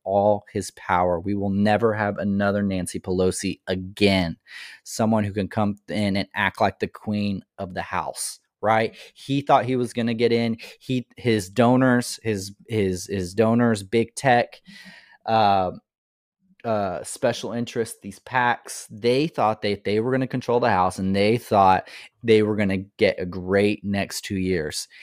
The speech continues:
And these twenty patriots stopped it, stopped them in their, stopped them in their tracks, and took back the House. That just shows you how powerful this maga movement actually is,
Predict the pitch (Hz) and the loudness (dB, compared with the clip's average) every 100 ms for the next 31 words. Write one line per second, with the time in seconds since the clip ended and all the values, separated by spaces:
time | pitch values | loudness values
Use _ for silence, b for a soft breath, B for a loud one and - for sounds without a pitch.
0 | B - 113 98 98 - - 123 120 127 | B -8 -4 -2 -2 -6 -8 -2 0 0
1 | 127 104 - 95 85 - - - - 113 | 2 0 0 -4 -4 -6 -10 -12 -4 2
2 | 107 117 - - 156 - - b - - | 6 6 2 2 2 2 -4 b -16 -14
3 | - 117 127 160 151 151 156 156 _ _ | 0 2 2 0 -2 -2 -4 -6 _ _
4 | _ _ _ - - - 127 135 151 147 | _ _ _ -16 -6 2 4 4 -2 -2
5 | 147 - 123 117 117 - 101 - 90 - | -4 -4 0 0 0 -6 -12 -8 -6 -4
6 | 90 - 90 87 113 135 139 - 117 110 | -4 -4 -6 -4 -4 -4 -6 0 0 0
7 | 107 92 107 120 B B B - - 135 | -6 -2 0 0 B B B -16 -2 0
8 | 143 143 - 110 104 101 107 - 101 104 | 2 0 -2 -4 -2 -2 -6 -4 -4 -2
9 | 104 107 107 104 b b 101 98 101 95 | -2 -2 -4 -6 b b -6 -2 -2 -2
10 | 98 95 - b b b - 92 87 - | -4 -4 -6 b b b -2 -2 -2 -4
11 | 98 90 87 85 _ _ _ 92 90 82 | -4 -4 -4 -8 _ _ _ -2 -2 -2
12 | - - | -6 -12